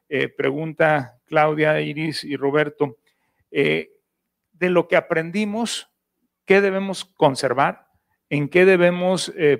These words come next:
procurar no tener este fendo-, efecto péndulo? Si bien anhelamos estar en el aula de manera ordinaria, creo que todos estamos convencidos que esto ya no es posible.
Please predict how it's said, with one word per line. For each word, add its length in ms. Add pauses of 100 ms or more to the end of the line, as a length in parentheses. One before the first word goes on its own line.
procurar 680 (280)
no 180
tener 260
este 220
fendo-, 540
efecto 500
péndulo? 440
Si 180
bien 240
anhelamos 640
estar 280
en 140
el 160
aula 260
de 80
manera 340
ordinaria, 680 (460)
creo 200
que 140
todos 320
estamos 340
convencidos 560
que 80
esto 160
ya 140
no 80
es 80
posible. 420